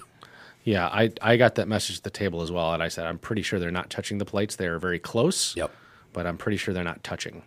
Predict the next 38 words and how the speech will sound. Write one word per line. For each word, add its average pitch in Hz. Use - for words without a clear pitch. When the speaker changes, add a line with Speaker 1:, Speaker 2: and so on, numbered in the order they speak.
Speaker 1:
Yeah, -
but, 92
uh, 80
but, 101
uh, 90
awesome 98
experience, -
uh, 107
losing 104
the 92
voice, 95
the, 90
uh, 87
the 107
bruises, 101
all 95
that, 95
uh, 82
every 95
single 90
one 85
of 87
them 87
worth 92
it 98
to, 95
uh, 92
to -
stand -
up -
there, -
and -
I -
would -
gladly -
do -
it -
again. -